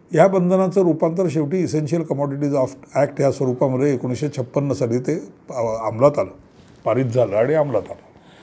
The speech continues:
ही टंचाईची परिस्थिती असणाऱ्या काळात झालेले कायदे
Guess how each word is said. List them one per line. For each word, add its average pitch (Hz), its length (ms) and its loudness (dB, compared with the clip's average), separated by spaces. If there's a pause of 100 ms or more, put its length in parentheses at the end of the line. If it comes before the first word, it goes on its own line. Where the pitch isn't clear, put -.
(1900)
ही 208 160 8
टंचाईची 196 680 4
परिस्थिती 185 540 0
असणाऱ्या 175 480 2
काळात 156 340 4
झालेले 143 420 0
कायदे 139 480 2